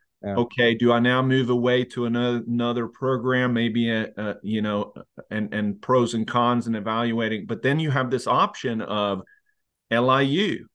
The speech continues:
Speaker 2: staying at
Speaker 1: Yeah.
Speaker 2: home, uh, continuing to, to work, and, and you stuck with it. Here's, here's the other part is that a lot of people quit at that age.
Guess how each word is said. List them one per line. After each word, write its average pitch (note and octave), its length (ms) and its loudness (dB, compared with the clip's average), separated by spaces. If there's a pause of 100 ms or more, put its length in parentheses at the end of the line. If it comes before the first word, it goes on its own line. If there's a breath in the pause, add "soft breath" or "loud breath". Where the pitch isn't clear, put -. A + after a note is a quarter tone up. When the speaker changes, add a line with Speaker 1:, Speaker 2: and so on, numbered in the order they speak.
Speaker 2:
staying A2+ 500 -2
at C#3 80 2
Speaker 1:
Yeah. D#3+ 120 0
Speaker 2:
home, A#2+ 540 -4 (800)
uh, A2+ 300 -2 (120)
continuing F3 880 2
to, D#3 240 -2 (100)
to C#3+ 100 0
work, C3 640 2
and, A#2 380 -2
and C#3 180 4
you D#3 320 2
stuck - 420 -2
with D3+ 240 0
it. - 200 -2
Here's, F3 400 0
here's F3+ 300 -2
the D3+ 160 -2
other D3+ 420 0 (420 soft breath)
part C3 400 4
is A#2+ 220 0
that A#2 160 -2
a A2+ 40 -2
lot A#2 180 2
of B2+ 80 -6
people D3 220 -6
quit B3 340 0
at - 140 -4
that G2+ 220 0
age. - 460 -8